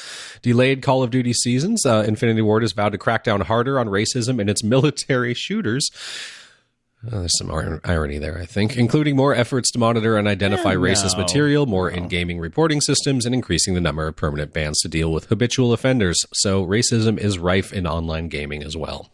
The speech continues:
Speaker 1: Good times.
Speaker 2: It is, but th-, there's a lot of self-policing going on. I play a lot of Call of Duty, and, you know, if, if,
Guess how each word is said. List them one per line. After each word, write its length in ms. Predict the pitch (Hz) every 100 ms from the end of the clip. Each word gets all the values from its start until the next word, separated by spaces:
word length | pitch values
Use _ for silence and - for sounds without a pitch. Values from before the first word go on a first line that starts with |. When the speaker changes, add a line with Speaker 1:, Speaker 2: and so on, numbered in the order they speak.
| _
Speaker 1:
Good 180 | 95 -
times. 140 | - 269
Speaker 2:
It 40 |
is, 220 | 208 160
but 220 | 151 170
th-, 180 | 165 190
there's 140 | 214 202
a 60 |
lot 140 | 220 208
of 40 |
self-policing 640 | - 185 - 143 139 113 104
going 280 | 101 95 95
on. 100 | 98
I 80 |
play 200 | 135 185
a 40 | 131
lot 160 | 117
of 60 | 104
Call 200 | 113 98
of 80 | 95
Duty, 400 | 101 92 95 -
and, 520 | 113 107 101 104 101 -
you 140 | - 120
know, 340 | 98 98 - -
if, 200 | 117 - _
if, 140 | 160